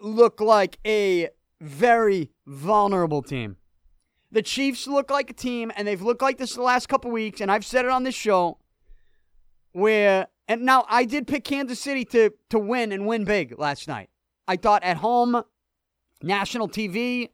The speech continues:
Sunday Night Football on N B C, Patrick Mahomes would have a, would make it a point to put on a show, and he <laughs> had, he had that touchdown pass where he's running around, you know,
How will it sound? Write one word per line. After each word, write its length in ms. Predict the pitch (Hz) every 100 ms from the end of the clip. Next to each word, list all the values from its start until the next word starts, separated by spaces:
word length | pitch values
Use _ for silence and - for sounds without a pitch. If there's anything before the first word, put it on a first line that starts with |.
| _
Sunday 320 | - - 247 240
Night 180 | 196
Football 380 | - 247 240 220
on 80 | 196
N 160 | 220 233
B 100 | 226
C, 240 | - 240
Patrick 380 | - 226 220 196
Mahomes 500 | 196 208 233 233 - _ _ _
would 120 | 196
have 140 | 190
a, 180 | 165 147 - _
would 140 | - 185
make 160 | 226
it 80 | 208
a 40 | 143
point 420 | - 220 247 -
to 60 |
put 240 | 180 - 254
on 140 | 226
a 60 | 214
show, 420 | - 233 233 240
and 160 | 214 202
he 240 | - 269
<laughs> 80 | -
had, 320 | 269 247 247 - _ 147 - _
he 180 | 214 247
had 300 | 262 277 269 _ _ _ _ _
that 240 | 185 233
touchdown 440 | - 311 - 294 240
pass 320 | 214 196 190
where 120 | 175
he's 160 | 170 143
running 300 | 185 240 262
around, 640 | 262 170 247 240 233 220 - _ _ _ _ _
you 120 | 208
know, 220 | 220 220